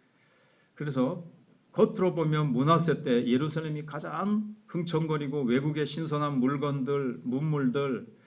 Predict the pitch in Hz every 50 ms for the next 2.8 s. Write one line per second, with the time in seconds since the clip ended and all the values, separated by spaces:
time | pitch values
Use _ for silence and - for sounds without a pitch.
0 | _ _ _ - - 117 131 147 147 143 139 139 127 123 123 - - - - -
1 | - - - - 175 - - - - - 135 139 131 170 165 - 139 113 - -
2 | - - - - _ _ - - 117 101 98 95 87 - - -